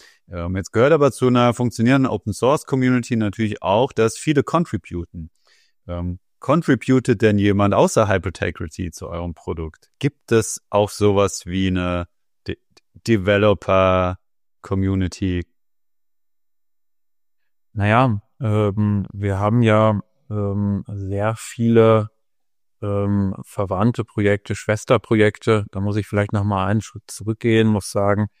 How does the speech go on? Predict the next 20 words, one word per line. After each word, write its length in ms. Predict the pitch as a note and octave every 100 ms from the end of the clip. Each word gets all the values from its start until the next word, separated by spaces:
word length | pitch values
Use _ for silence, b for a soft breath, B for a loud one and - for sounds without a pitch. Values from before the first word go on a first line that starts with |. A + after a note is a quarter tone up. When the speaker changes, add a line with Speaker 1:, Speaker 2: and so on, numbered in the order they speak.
| _ _
Speaker 2:
dass, 280 | - - -
ähm, 500 | G#2+ G#2 G#2 G2+ G2 -
vieles, 500 | - B2 B2 A2+ -
was 280 | G#2 - G#2
wir 260 | G2+ A2+
dort 260 | G2+ G#2 F#2+
machen, 440 | G2+ G2+ B2+ A2+ - _ _ _ _
ist 160 | A#2+
ja 140 | A#2 G#2+
im 400 | G#2 G2+ G2+ G2+ - -
Innovationsprojekt 1160 | - G#2+ G#2 G2+ - G#2 A#2+ - - G#2+ G#2 -
Future 480 | - A#2 A2+ B2 G#2
Hub, 300 | G#2 F#2+ - -
ähm, 540 | G#2 G2 G2 G2 G2 G2 G2+ -
im, 340 | - G2+ G2 G2
am 180 | F#2+ -
Tegel 360 | A2 G#2+ G#2
entstanden, 640 | G2+ G2 - G2 G2+ G#2 F#2+
also 220 | F#2 F#2+
am 360 | F#2+ F#2+ F#2